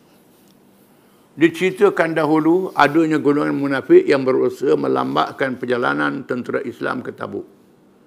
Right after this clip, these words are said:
Dengan cara mendirikan masjid yang cantik, lagi indah untuk menggoda Rasulullah sallallahu alaihi wasallam supaya datang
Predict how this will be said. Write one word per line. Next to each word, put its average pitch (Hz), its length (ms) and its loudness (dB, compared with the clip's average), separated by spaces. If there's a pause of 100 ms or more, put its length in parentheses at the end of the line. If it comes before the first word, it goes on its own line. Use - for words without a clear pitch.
(880)
Dengan 139 240 0
cara 180 320 4
mendirikan 170 720 4
masjid 165 480 6
yang 151 160 -2
cantik, 151 560 -4
lagi 135 320 -2
indah 147 320 -4
untuk 127 320 -8
menggoda 131 640 -4
Rasulullah 127 320 -4
sallallahu 113 80 -14
alaihi 131 80 -6
wasallam 156 200 -2 (1000)
supaya 143 400 -6
datang 151 560 -4